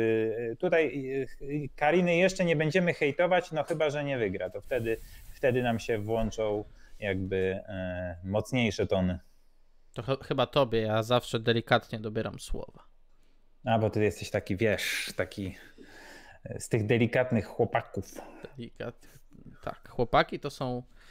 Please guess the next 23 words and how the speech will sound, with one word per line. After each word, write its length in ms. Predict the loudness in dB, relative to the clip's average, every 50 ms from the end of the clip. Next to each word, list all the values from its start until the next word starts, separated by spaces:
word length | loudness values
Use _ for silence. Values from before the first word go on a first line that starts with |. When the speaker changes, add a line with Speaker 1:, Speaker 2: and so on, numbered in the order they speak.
| -20 -20 -20 -20 -20 -20 -20 -20 -18 -6
Speaker 1:
W 80 | -2 0
agencjach, 720 | 0 2 2 2 2 2 0 0 0 0 -2 -6 -16 -12 -4
a 120 | -2 2 4
my 140 | 4 6
jesteśmy? 680 | 6 6 4 4 4 2 4 4 4 4 4 4 4 2 -2 -12 -20 -20 -20 -20 -20 -16 -16 -16 -16 -20 -20 -20 -20 -18 -10 -8
Speaker 2:
Młode 400 | -4 -2 -2 -2 -2 -2 -2 -4
wilki, 400 | -4 -4 -6 -6 -8 -10 -14 -16
tak? 320 | -14 -12 -10 -10 -12 -12 -12 -10
Speaker 1:
Dokładnie. 1000 | -8 -6 -4 -4 -4 -4 -4 -2 0 0 0 0 0 -2 -4 -6 -10 -14 -16 -18 -20 -20 -20 -20 -20 -20 -20 -20 -20 -20 -20 -20 -18 -12
Speaker 2:
<clears throat> 520 | -8 -6 -6 -6 -6 -8 -10 -12 -16 -18
No 260 | -14 -10 -8 -8 -8 -8
wiesz. 340 | -10 -14 -16 -20 -20 -20 -20 -20 -20 -20 -20 -20 -20 -20 -20 -20 -20 -20 -20 -20 -20 -20 -20 -20 -20 -20 -20 -20 -20 -18 -12 -8
Młode 540 | -4 0 2 4 6 6 6 6 6 4
to, 380 | 4 4 4 4 4 4 4 2 -2 -6 -6
to 100 | -6 -8
nie 240 | -6 -6 -6 -6 -6
wszyscy, 540 | -4 -2 0 0 0 -2 -4 -6 -4 -2
ale 200 | 0 2 2 0
wilki 400 | 0 0 -2 -4 -4 -4 -6 -8
to 160 | -8 -6 -4 -4
już 180 | -4 -6 -8
owszem. 340 | -14 -16 -16 -18 -18 -18 -20 -20 -20 -20 -20 -20 -20 -20 -20 -20 -20 -20 -20 -20 -20 -20 _ _ _ _ -20 -20 -20 -20 -20 -20 _ _ -20 -20 _
Em, 720 | -10 -6 -6 -4 -2 -2 -2 -2 -2 -2 -2 -4 -4 -8